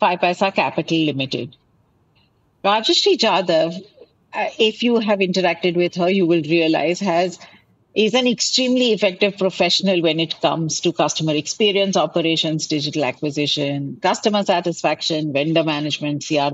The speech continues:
M management. And I say this with confidence because she has twenty-five plus years of experience doing all of this. She specialized in creating and implementing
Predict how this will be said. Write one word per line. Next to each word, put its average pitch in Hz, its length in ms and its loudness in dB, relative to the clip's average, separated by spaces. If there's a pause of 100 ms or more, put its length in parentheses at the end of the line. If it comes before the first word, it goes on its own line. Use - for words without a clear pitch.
(140)
M 151 140 -2
management. 131 480 -6 (340)
And 190 100 0
I 196 120 0
say 208 200 2
this 208 220 0
with 196 140 0
confidence 175 480 0
because 170 220 0
she 180 100 0
has 170 120 -2
twenty-five 180 560 0
plus 160 300 0
years 175 340 2
of 196 120 2
experience 147 640 0 (380)
doing 180 320 4
all 156 320 0
of 151 160 -4
this. - 320 -6 (160)
She 202 160 2
specialized 214 720 2
in 185 120 0
creating 180 460 2
and 175 140 2
implementing 170 640 0